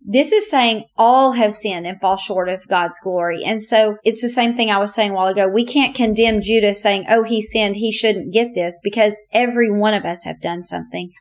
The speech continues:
against God and don't deserve that. But we are justified. We are set right. The situation's made right by God's grace, God's favor on us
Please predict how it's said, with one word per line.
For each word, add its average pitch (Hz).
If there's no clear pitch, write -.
against 208
God 175
and 208
don't 202
deserve 175
that. 113
But 196
we 262
are 220
justified. 240
We 254
are 220
set 262
right. 240
The 208
situation's 262
made 233
right 190
by 202
God's 226
grace, -
God's 240
favor 240
on 196
us 180